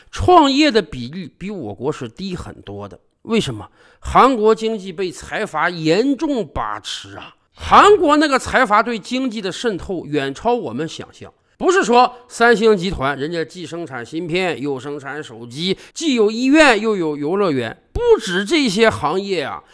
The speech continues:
三星连街头餐饮连锁店人家都有染指啊。所以韩国年轻人想出来创业，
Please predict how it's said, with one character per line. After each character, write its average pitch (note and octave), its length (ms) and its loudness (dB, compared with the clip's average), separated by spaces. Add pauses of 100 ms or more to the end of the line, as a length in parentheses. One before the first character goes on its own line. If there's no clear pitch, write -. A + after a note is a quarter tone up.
三 F4+ 340 6
星 D#4 360 2
连 C4+ 200 0
街 F4 240 0
头 C#4+ 240 -4
餐 F4+ 320 6
饮 A3+ 220 2
连 C#4+ 260 4
锁 F#3 320 0
店 G#3+ 360 4
人 A#3 240 2
家 A#3 160 2
都 A3+ 260 0
有 D#3 200 0
染 C3 360 -2
指 G#2 400 -14
啊。 E2+ 160 -16 (140)
所 D4+ 280 0
以 F#3+ 240 0 (300)
韩 F4+ 460 4
国 A#3+ 260 4
年 A3 260 2
轻 A3 220 -4
人 G3 160 0
想 C3+ 220 -8
出 - 160 -10
来 F#3+ 100 -2
创 G3+ 320 -6
业， A#3+ 240 -8